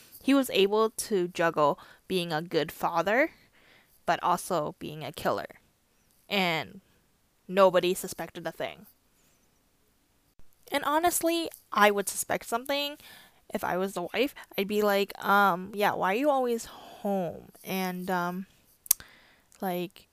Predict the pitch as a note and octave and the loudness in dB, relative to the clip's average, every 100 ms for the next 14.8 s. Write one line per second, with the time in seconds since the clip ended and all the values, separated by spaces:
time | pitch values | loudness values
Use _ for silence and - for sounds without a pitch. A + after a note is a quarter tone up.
0 | - G#3+ B3 D#4+ - D#4+ C4+ G#3 C4 A4 | -10 -4 0 0 -2 -4 -4 -2 0 0
1 | C#4+ G3 G#3+ C#4 F3+ - D3+ A#2+ - G3 | -2 -2 -2 0 0 -2 -6 -12 -14 -12
2 | F#3 A3+ D4 F4+ F#4+ - _ _ - A3+ | -8 -6 -6 -6 -8 -14 _ _ -14 -10
3 | A#3 C4 C#4+ D4 D#4 D4 - F4+ F4 C#4+ | -8 -6 -8 -6 -8 -8 -2 0 2 0
4 | G#3 F3+ F#3+ - - - _ _ _ _ | -2 -6 -14 -18 -20 -20 _ _ _ _
5 | _ _ _ - G#3 B3 C#4 D#4 D4+ D#4 | _ _ _ -12 -4 -4 0 0 2 4
6 | D#4 E4 E4 _ _ _ _ _ _ _ | 6 4 0 _ _ _ _ _ _ _
7 | _ _ _ _ _ _ _ _ _ _ | _ _ _ _ _ _ _ _ _ _
8 | _ _ _ _ _ _ _ - - - | _ _ _ _ _ _ _ -20 -20 -20
9 | _ - G3+ F#3+ F#3+ - _ _ _ - | _ -2 0 2 0 -6 _ _ _ -6
10 | G#3+ A3+ A#3 A3+ A3+ G#3 G#3 G3+ F3+ E3+ | -2 0 0 -2 -6 -6 -4 0 0 -2
11 | - - _ _ G#3 F#3 F3+ F3 - F3 | -10 -20 _ _ -4 -2 -2 -4 -2 -4
12 | - - F3 F3 G3 A#3 G3+ F#3 - F3+ | -4 -8 -4 -2 -2 -4 -8 -10 -6 -6
13 | F3+ - - E3 D3+ E3+ F#3+ G3 G3+ G3+ | -4 -8 -8 -8 -6 -6 -6 -6 -6 -8
14 | - - G#3+ G#3+ - - F#3 | -8 -6 -6 -4 -6 -4 -4